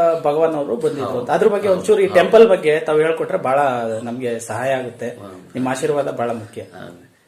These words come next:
Speaker 2: ಕರ್ನಾಟಕಕ್ಕೆ ಬಹಳ ಹೆಮ್ಮೆಯ ವಿಷಯ. ಆ, ಕರ್ನಾಟಕ ದೇಶ ಅದನ್ನ ಕರುನಾಡು ಅಂತ ಹೇಳಿ ನಮ್ಮ, ಆ,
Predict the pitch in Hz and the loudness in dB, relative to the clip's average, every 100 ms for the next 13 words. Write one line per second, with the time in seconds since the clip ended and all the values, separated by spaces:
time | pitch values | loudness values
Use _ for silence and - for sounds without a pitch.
0 | _ 117 131 143 143 147 139 - 131 113 | _ -14 -10 -12 -12 -12 -12 -10 -8 -8
1 | 117 110 113 120 127 120 107 110 - 113 | -8 -10 -12 -10 -8 -8 -10 -10 -12 -14
2 | - _ _ _ _ _ _ 98 104 98 | -18 _ _ _ _ _ _ -18 -14 -14
3 | 95 - 113 131 127 127 120 113 113 143 | -14 -12 -10 -8 -8 -8 -10 -10 -10 -6
4 | 110 90 - _ _ - - - 101 101 | -6 -8 -16 _ _ -20 -20 -20 -16 -14
5 | 98 - 113 143 143 131 117 117 110 110 | -14 -8 -6 -4 -6 -6 -6 -10 -10 -12
6 | 107 98 - _ - 104 101 98 95 92 | -12 -14 -16 _ -20 -16 -14 -14 -16 -18
7 | _ _ _ _ _ - | _ _ _ _ _ -18